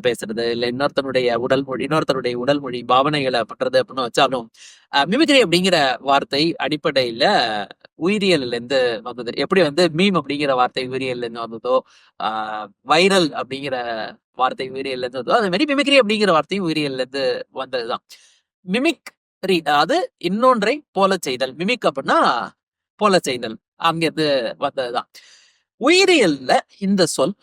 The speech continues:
ஒரு இருநூறு வருஷம், அ, கிட்ட பழசு. அங்க வந்து இதே பொருள் தான். மனிதர்கள் வந்து எப்படி ஒரு குரலோ, உடல் மொழியோ, பாவனையோ இதை வந்து இன்னொருத்தர் மாதிரி செய்யறத சொல்றாங்களோ, அதே மாதிரி ஒரு உயிரி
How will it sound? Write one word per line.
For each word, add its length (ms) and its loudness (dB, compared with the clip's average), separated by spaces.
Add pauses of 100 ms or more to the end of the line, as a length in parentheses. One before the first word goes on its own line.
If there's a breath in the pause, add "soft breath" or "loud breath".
ஒரு 320 0
இருநூறு 540 2
வருஷம், 520 -6 (120)
அ, 260 -12 (140)
கிட்ட 440 0 (840 soft breath)
பழசு. 380 -2 (760 soft breath)
அங்க 320 4
வந்து 420 2
இதே 600 4 (100)
பொருள் 260 0
தான். 120 -2
மனிதர்கள் 360 2
வந்து 220 2
எப்படி 440 0
ஒரு 460 -2 (100)
குரலோ, 380 4
உடல் 320 2
மொழியோ, 380 -4
பாவனையோ 640 0
இதை 140 -2
வந்து 200 -4
இன்னொருத்தர் 420 -2
மாதிரி 240 -4
செய்யறத 520 -4 (160)
சொல்றாங்களோ, 440 -2 (220)
அதே 260 4
மாதிரி 340 0
ஒரு 280 -2
உயிரி 440 -4